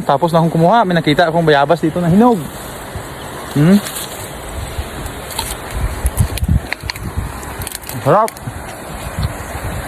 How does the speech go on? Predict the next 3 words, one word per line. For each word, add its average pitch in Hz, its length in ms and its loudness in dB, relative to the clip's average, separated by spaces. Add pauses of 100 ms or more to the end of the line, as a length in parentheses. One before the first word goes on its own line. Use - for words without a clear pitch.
(1900)
Ito 139 180 6
siya, 156 180 6 (120)
oh. 202 40 4